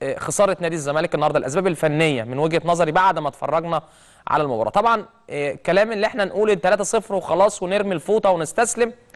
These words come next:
لا، الكلام ده مرفوض تمامًا. شفنا كتير، كتير، كتير في ماتشات كتيره جدًا كان بيبقى الزمالك او المنتخب او الاهلي او كذا مغلوب كتير وبيقدر يرجع. يعني اقربها الزمالك السنه دي والسنه اللي فاتت.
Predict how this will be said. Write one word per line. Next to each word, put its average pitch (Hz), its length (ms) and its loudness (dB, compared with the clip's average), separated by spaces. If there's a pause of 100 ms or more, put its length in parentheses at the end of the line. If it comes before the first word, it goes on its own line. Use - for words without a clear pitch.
(140)
لا، 156 160 0 (340)
الكلام 170 320 -2
ده 170 80 2
مرفوض 165 320 -2
تمامًا. 208 480 0 (480)
شفنا 202 380 -2
كتير، 226 480 0
كتير، 202 440 -2
كتير 196 320 -2
في 190 100 -4
ماتشات 156 360 0
كتيره 202 220 0
جدًا 202 400 0 (440)
كان 156 240 0
بيبقى 147 260 -2
الزمالك 165 540 2
او 151 200 2
المنتخب 147 560 -2
او 143 280 -2
الاهلي 180 420 0
او 147 140 0
كذا 175 280 0
مغلوب 160 320 -2
كتير 240 420 0
وبيقدر 190 360 2
يرجع. 143 300 0 (500)
يعني 156 360 -2
اقربها 208 460 4
الزمالك 185 460 0
السنه 196 360 0
دي 240 160 -4
والسنه 226 380 0
اللي 208 120 2
فاتت. - 500 -2